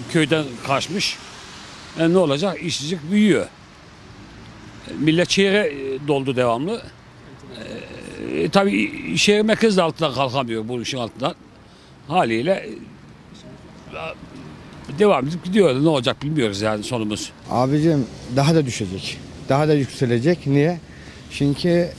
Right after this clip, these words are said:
Speaker 2: e, bir pandemi olay çıktı. Ondan sonra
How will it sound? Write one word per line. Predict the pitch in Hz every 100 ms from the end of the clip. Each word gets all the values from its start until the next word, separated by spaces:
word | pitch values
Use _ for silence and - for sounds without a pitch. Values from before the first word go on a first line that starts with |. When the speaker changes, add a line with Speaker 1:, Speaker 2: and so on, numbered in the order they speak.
| -
Speaker 2:
e, | 131 135 139 123
bir | 165 165 -
pandemi | 131 147 151 156 160 160 - -
olay | 135 147 135
çıktı. | 117 127 - 143 147 151 - - - - -
Ondan | 143 156 160 156
sonra | 165 160 156 156 165